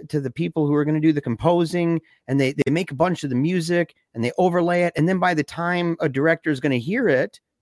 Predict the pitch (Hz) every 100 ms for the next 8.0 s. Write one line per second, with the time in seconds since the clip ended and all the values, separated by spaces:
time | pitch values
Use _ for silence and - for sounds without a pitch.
0 | - 165 151 127 - 202 180 135 127 -
1 | _ _ _ _ - 139 - - 151 160
2 | 175 170 143 175 175 139 165 151 110 -
3 | 156 160 - - 120 92 98 - _ _
4 | _ _ - 107 117 156 139 120 127 135
5 | 110 - 160 - - 123 117 - 123 107
6 | 104 143 135 123 120 110 - 104 - 156
7 | 123 - _ _ _ - 151 160 160 160